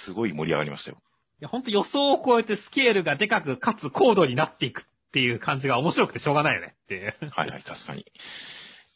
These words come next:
Speaker 1: や、またこの、たくさんあるちっちゃいかけらを船に超散りばめて作るという、その物量船みたいなノリもなんか科学感があっていいですね。
Speaker 2: いや、塗料とかじゃないからね、まんべんなく塗れないけど、まあ、が-、いっ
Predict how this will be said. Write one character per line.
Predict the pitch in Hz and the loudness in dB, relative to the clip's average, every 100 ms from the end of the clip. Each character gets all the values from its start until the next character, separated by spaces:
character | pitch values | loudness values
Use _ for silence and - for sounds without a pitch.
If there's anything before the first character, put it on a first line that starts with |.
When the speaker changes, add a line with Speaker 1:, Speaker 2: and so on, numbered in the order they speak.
| _ | _
Speaker 1:
や、 | - - - | -20 -18 -10
ま | 104 | -6
た | 131 | -4
こ | 120 | 0
の、 | 131 127 117 - _ | 2 4 4 0 _
た | - - | -4 -2
く | |
さ | - 160 | 0 0
ん | 170 | 2
あ | |
る | 160 - | 0 -2
ち | - | -8
っ | - | 0
ち | |
ゃ | 151 | 0
い | |
か | - - | 0 -2
け | 117 | 2
ら | 110 | 2
を | 113 | 2
船 | 139 151 | 2 2
に | 92 80 _ _ _ - | 2 -2 _ _ _ -8
超 | - 143 | 0 0
散 | - 110 | 0 0
り | 113 | 0
ば | 113 | 0
め | 95 | -2
て | - | -8
作 | - - | -10 -8
る | 101 | -4
と | 87 | -4
い | |
う、 | |
そ | 78 | -4
の | 85 | -6
物 | 76 98 - | -6 -4 0
量 | 143 | 0
船 | 147 139 | 0 0
み | |
た | 123 | 0
い | 82 | 0
な | 73 | 0
ノ | 85 | 0
リ | 90 | 0
も | 90 | 0
な | 90 | 0
ん | |
か | 73 67 | -2 -6
科 | - 113 | 0 0
学 | 113 | 0
感 | 98 | -4
が | 71 | -4
あ | |
っ | - | -4
て | 78 | -6
い | |
い | |
で | 73 | -4
す | - - | -6 -8
ね。 | - _ _ _ - | -12 _ _ _ -12
Speaker 2:
い | |
や、 | 98 92 | -10 -6
塗 | - 226 | 0 2
料 | 214 | 4
と | 156 | 2
か | 117 | -2
じ | 104 | -2
ゃ | |
な | 123 | 0
い | 120 | 0
か | 90 | -4
ら | 90 | -4
ね、 | 113 113 | -4 -2
ま | 120 165 | 0 0
ん | |
べ | 180 | 0
ん | 190 | 0
な | 175 | 0
く | 143 | -2
塗 | |
れ | 151 | 0
な | 160 | 0
い | 156 | 0
け | 151 | 0
ど、 | 180 202 190 160 | 2 2 0 0
ま | 160 | 0
あ、 | 117 | 0
が-、 | - | -2
い | |
っ | 160 | -6